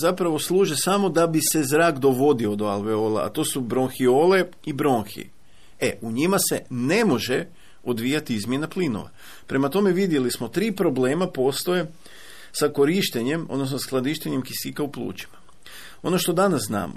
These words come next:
sa sisavcima koji rone dugo i duboko, neki od sisavaca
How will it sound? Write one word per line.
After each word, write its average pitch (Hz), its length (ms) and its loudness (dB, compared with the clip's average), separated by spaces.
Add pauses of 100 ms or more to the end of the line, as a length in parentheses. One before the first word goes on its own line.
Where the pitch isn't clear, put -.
sa - 200 -8
sisavcima 135 760 -4 (920)
koji 113 240 -2
rone 107 500 -4 (800)
dugo 113 600 0
i 113 80 -8
duboko, 127 600 -4 (1120)
neki 139 720 0
od 117 120 -4 (160)
sisavaca 156 760 -2